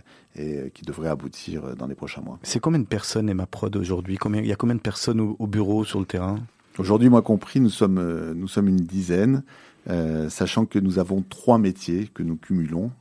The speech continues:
Speaker 1: euh, parce que je dis souvent qu'il y a autant de manières de faire de l'immobilier qu'il y a de personnes. Donc nous, on a identifié trois métiers, mais il y en a, il y en a vraiment de, de nombreux.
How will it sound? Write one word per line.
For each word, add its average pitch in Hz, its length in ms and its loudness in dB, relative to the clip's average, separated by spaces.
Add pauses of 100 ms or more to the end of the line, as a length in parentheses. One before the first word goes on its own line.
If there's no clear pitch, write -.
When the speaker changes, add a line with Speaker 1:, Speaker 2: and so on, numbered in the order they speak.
Speaker 1:
euh, - 60 -10
parce - 220 -12
que 90 260 -2
je 87 100 -10
dis 101 80 -2
souvent 123 280 0
qu'il 117 140 4
y - 20 8
a 107 120 2
autant 131 380 4
de 123 80 4
manières 110 400 4
de 98 80 -2
faire 101 140 -2
de 92 60 -4
l'immobilier 98 420 0
qu'il - 80 -16
y 90 60 -2
a - 20 -6
de - 60 -10
personnes. 101 500 -4 (340)
Donc 92 180 -8
nous, 151 320 4
on 104 160 4
a 107 100 8
identifié 101 680 2
trois - 240 0
métiers, 95 380 0
mais 147 120 -4
il 82 80 -6
y 80 60 -4
en 78 120 -4
a, 76 260 -6 (220)
il 87 60 -12
y 80 60 -8
en 76 60 -8
a 80 80 -10
vraiment 95 340 -6
de, 80 240 -6
de 80 140 -6
nombreux. 80 380 -4